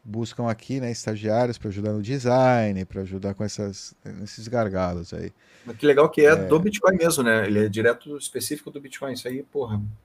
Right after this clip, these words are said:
Speaker 1: É uma
Speaker 2: precisa.
Speaker 1: iniciativa bem bacana, aí é um programador indiano, enfim, tem, vai, a gente vai, vai sair nos bitcoinheiros aí.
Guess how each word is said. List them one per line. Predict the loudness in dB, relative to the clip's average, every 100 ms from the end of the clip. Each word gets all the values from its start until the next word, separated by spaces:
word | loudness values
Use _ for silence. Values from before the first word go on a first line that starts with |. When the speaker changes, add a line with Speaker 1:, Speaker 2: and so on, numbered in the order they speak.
| _ -12
Speaker 1:
É | -4 -2
uma | -2
Speaker 2:
precisa. | -4 -2 -4
Speaker 1:
iniciativa | -4 -6 -4 -2
bem | -2 -4
bacana, | -2 -4 -2 -2 0
aí | -2
é | -4
um | -4 -6
programador | -6 -4 -4 -4 -4 -4 -4
indiano, | -6 -4 -2 -2
enfim, | -4 -6
tem, | -4 -4
vai, | -2 -2
a |
gente | -6 -6
vai, | -6 -2
vai | -4
sair | -2 -4
nos | -4
bitcoinheiros | -8 -6 -2 0 0 0 -2
aí. | 0 -2